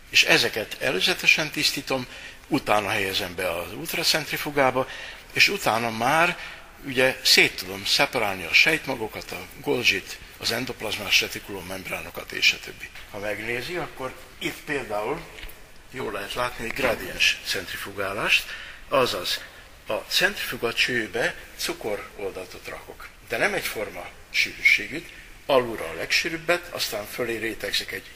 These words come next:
higabbat, aztán még egy higabbat, még egy higabbat. Most az világos, hogy, hogyha valami úszik egy folyadékba,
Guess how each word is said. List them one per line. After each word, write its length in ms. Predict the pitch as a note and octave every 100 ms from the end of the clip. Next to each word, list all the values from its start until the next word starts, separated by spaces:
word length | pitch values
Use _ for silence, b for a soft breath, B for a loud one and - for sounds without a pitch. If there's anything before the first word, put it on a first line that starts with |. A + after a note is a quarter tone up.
| -
higabbat, 500 | D#3 E3 C#3 C3 A2+
aztán 300 | - F#2+ F2+
még 220 | B2 F3
egy 140 | D#3+
higabbat, 520 | - D3+ D3+ C#3 C#3 D#3+
még 180 | C#3+
egy 140 | G#2+ -
higabbat. 480 | - - - - - B B B B B B
Most 200 | B2 B2
az 120 | B2
világos, 560 | F#3 D#3 A2 A2+ - -
hogy, 260 | D#3 D#3 - B B - -
hogyha 500 | A#2+ A#2 - A#2 A2
valami 420 | F3 F#3+ C3 A2 -
úszik 640 | D3+ C3+ A#2+ - F2+ - - -
egy 160 | - -
folyadékba, 680 | G2+ F2+ E2+ G2 G2 C3+